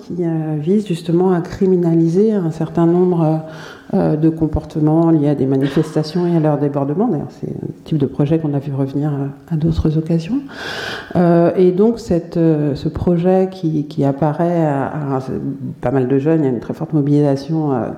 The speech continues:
comme contraire, euh, aux libertés, en particulier de, de manifester, euh, fait, euh, l'objet de différentes formes de protestation, et notamment de la part de, euh, la, de cette promotion de, de l'ena, d'une pétition,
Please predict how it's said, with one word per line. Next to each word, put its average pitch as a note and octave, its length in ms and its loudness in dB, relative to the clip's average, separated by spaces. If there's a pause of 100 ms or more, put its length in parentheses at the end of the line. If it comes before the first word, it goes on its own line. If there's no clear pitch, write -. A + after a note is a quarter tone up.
comme C#3 300 2
contraire, C#3+ 480 -2
euh, B2+ 220 -2 (540)
aux E3+ 60 4
libertés, C3+ 500 0
en D3+ 40 -2
particulier C#3+ 480 -2
de, C#3 240 0
de D3+ 140 -2
manifester, D#3+ 840 0
euh, D#3+ 360 0 (440)
fait, G3+ 400 2
euh, C#3+ 400 2
l'objet D3 460 2
de D3 120 -2
différentes F3 520 0
formes F3 220 0
de D3+ 60 -2
protestation, D#3+ 960 0
et G#3 220 4
notamment E3+ 540 0
de B3+ 80 2
la E3 80 0
part E3 180 -2
de, D#3 120 0
euh, C3+ 340 0 (480)
la, C#3+ 180 0 (560)
de E3 220 -4
cette D3 200 0
promotion D#3+ 540 0
de, C3+ 400 -4
de D3 80 0
l'ena, E3 380 0 (440)
d'une F3+ 180 2
pétition, G#3 600 -2